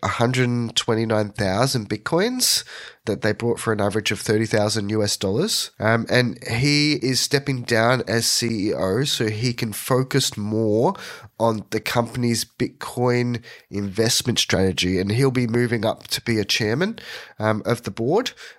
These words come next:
Uh, so he won't be in-, involved in, you know, day-to-day operations so much, and probably just spending more time thinking about how he can leverage the company's balance sheet to purchase more Bitcoins.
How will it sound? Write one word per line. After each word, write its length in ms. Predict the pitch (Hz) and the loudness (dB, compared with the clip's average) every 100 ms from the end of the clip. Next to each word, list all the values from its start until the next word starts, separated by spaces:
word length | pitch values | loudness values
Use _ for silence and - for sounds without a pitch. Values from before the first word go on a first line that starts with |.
| - | -6
Uh, 160 | 95 - | -4 -2
so 220 | - 113 | 0 0
he 120 | 113 | -2
won't 280 | 117 131 123 | 0 0 0
be 120 | 127 | -2
in-, 200 | 120 113 | -2 -4
involved 600 | 117 107 113 117 117 - | -6 -2 2 4 2 0
in, 240 | 117 104 - | -2 -2 -4
you 100 | 107 | -2
know, 120 | 107 | 0
day-to-day 560 | 117 123 113 110 113 113 | 0 2 2 2 2 2
operations 640 | - - 107 107 - 131 | 2 0 2 2 0 -2
so 200 | - 139 | 0 0
much, 340 | 170 214 - - - 123 | 0 0 -2 -4 -10 -4
and 280 | 117 120 - | -2 -2 -4
probably 460 | - 180 185 147 123 | 0 0 2 2 2
just 460 | - 131 - - | 2 0 0 -4
spending 400 | - - 117 120 | -4 0 2 2
more 180 | 110 120 | 2 0
time 320 | 123 120 110 | 2 2 2
thinking 300 | 107 127 113 | 0 -4 -2
about 240 | 113 104 - | -2 0 0
how 300 | 101 107 110 | 0 2 2
he 220 | 110 113 | 0 -2
can 380 | - 120 104 101 - - - | -2 0 0 -2 -10 -18 -10
leverage 500 | 113 123 113 120 - | 0 2 4 2 0
the 80 | 117 | 0
company's 440 | - 127 143 120 | 0 0 2 0
balance 360 | - 101 104 90 | 2 2 2 2
sheet 280 | - 101 - | 0 0 0
to 180 | 107 | 0
purchase 440 | 95 - 101 92 - | 0 0 0 0 0
more 120 | 95 | 0
Bitcoins. 760 | 92 82 - 92 71 - - | 0 -4 -2 -2 -2 -2 -4